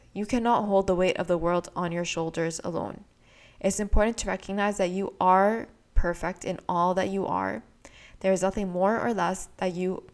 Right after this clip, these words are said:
can or have to do, because you are enough and you are perfect. God doesn't make imperfections. Learn to love yourself and be more gentle on yourself.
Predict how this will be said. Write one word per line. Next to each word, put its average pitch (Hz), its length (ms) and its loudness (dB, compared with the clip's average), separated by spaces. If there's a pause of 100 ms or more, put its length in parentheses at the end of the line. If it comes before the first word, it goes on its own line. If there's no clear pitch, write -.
(840)
can 196 400 0
or 196 100 -4
have 190 240 -6
to 233 100 -4
do, 180 360 -4
because 180 460 -4
you 196 180 -2
are 180 240 2
enough - 500 -8 (400)
and 190 160 -2
you 190 140 0
are 175 160 2
perfect. - 640 -2 (480)
God 196 280 6
doesn't 233 280 0
make 185 260 -2
imperfections. - 960 -2 (300)
Learn 208 340 4
to 240 140 0
love 202 180 2
yourself 190 680 -6 (400)
and 185 120 -8
be 196 80 2
more 214 180 2
gentle 185 400 -2
on 165 120 -4
yourself. - 540 -10